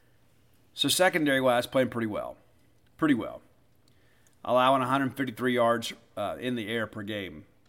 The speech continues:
That's gonna go up. They've only allowed three passing touchdowns on the year. So it's not like it's gonna be a situation we just line up and go play football. You know, we're gonna have to really execute at a high level.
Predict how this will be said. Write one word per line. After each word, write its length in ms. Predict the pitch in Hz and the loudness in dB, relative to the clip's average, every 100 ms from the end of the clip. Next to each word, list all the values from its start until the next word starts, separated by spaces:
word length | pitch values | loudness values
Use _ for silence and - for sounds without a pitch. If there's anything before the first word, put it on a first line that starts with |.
| _ _ _ _ _ _ _ | _ _ _ _ _ _ _
That's 200 | 120 123 | -8 -4
gonna 120 | 135 | -4
go 240 | 113 110 104 | -2 0 0
up. 220 | 92 - | -4 -6
They've 120 | 117 | -6
only 300 | 131 190 208 | 0 2 2
allowed 500 | 143 127 156 131 113 | 2 4 2 2 -2
three 140 | 139 | -2
passing 420 | 135 110 131 - 107 | -2 0 -2 -2 -4
touchdowns 680 | 143 147 101 65 - - - _ | -4 -4 -8 -10 -16 -20 -20 _
on 80 | 117 | -8
the 80 | 110 | -4
year. 300 | 120 92 - _ _ _ _ _ _ _ _ _ _ _ _ _ _ | -4 -6 -10 _ _ _ _ _ _ _ _ _ _ _ _ _ _
So 240 | - 143 135 | -6 -2 -2
it's 120 | 131 | 0
not 200 | 147 151 | -2 0
like 180 | 147 147 | 0 0
it's 140 | - | -2
gonna 160 | 143 131 | -2 -2
be 100 | 135 | -2
a 40 | |
situation 640 | - 127 113 123 120 120 | -2 -6 -2 -2 -2 -4
we 140 | 113 120 | -4 -2
just 160 | 117 | -4
line 180 | 117 117 | -4 -4
up 160 | 113 113 | -4 -6
and 120 | 104 | -10
go 40 | |
play 180 | - 107 | -10 -6
football. 440 | 131 135 117 - - _ | -4 -4 -4 -8 -16 _
You 100 | 107 | -12
know, 60 | 107 | -8
we're 60 | |
gonna 160 | 113 123 | -4 -2
have 220 | 131 120 | -2 -4
to 80 | 95 | -4
really 260 | 123 127 | -2 0
execute 480 | 113 120 - - 123 | -2 -2 -6 -6 -4
at 60 | 110 | -4
a 40 | |
high 140 | 110 98 | -4 -2
level. 420 | 110 - 76 | 0 -2 -6